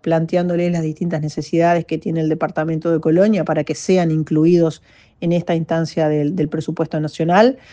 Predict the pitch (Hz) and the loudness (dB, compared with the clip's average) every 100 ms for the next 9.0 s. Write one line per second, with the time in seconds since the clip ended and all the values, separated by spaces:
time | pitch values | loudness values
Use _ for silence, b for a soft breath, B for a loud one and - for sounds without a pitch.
0 | b b 202 170 185 196 247 240 233 233 | b b -2 4 6 8 10 10 8 8
1 | 202 170 160 - - - - 196 240 240 | 8 6 2 -6 -20 -4 4 6 8 8
2 | 214 190 226 220 - 165 - 180 - 202 | 6 4 2 0 0 -4 -6 -6 2 4
3 | 214 214 165 160 170 190 185 170 - 190 | 4 2 0 2 4 4 4 0 0 0
4 | 190 175 180 165 175 185 196 185 208 202 | 0 -2 -4 -2 0 2 4 4 6 4
5 | 180 - 190 220 202 - 196 196 175 175 | 4 0 0 0 -2 -2 0 2 2 2
6 | 185 170 170 165 - 202 214 208 180 175 | 0 -2 -2 -2 2 4 4 0 -4 -4
7 | 165 170 160 165 165 185 175 165 196 190 | -2 -2 -2 -4 -2 -2 -2 0 2 2
8 | 165 160 175 175 160 160 190 214 247 | 2 -2 -4 -4 -4 0 4 4 2